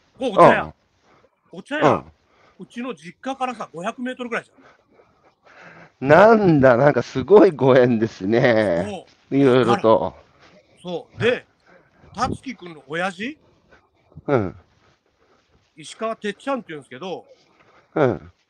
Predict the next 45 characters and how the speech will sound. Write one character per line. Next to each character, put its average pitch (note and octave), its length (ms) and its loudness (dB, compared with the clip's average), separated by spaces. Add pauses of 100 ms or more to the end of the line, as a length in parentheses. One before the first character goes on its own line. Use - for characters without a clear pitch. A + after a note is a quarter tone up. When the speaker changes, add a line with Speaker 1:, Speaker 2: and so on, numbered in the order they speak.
(520)
Speaker 1:
て G3 140 -14
っ F#3 60 -18 (120)
ち - 120 -14
ゃ C4 80 -6
ん A#3+ 100 -12 (140)
と A#3 340 -6 (480)
う - 80 -20
ち F#3+ 360 -16
の G3 100 -10
親 F3+ 380 -2
父 - 120 -20
た F#3+ 160 -10
ち - 220 -20
が、 F#3+ 320 -8
Speaker 2:
う - 40 -18
ん。 - 20 -16
Speaker 1:
そ D3 60 -16
の、 B2+ 200 -18 (560)
Speaker 2:
う D#3 60 0
ん。 C4 120 -2
Speaker 1:
鳳 C#4 120 -8
凰 G#3 60 -10
会 D3+ 200 -8
っ C3+ 40 -16
て - 140 -20
消 A#3+ 400 -10
防 C4 180 -8
団 D#3 240 -10
を B2+ 220 -20
オ G3+ 200 -10
ー A3 40 -12
ビ G3+ 360 -14
ー C3 40 -20 (220)
の D3+ 140 -12
会 C#3+ 460 -10 (460)
が D#3 160 -10
あ D#3+ 60 -8
る D3 80 -14
ん A#2+ 60 -20
で G#2+ 60 -20
す - 120 -20
よ F3 40 -14
ね。 G#3+ 120 -12
Speaker 2:
う D#3 40 -2
ん。 G#2+ 200 -6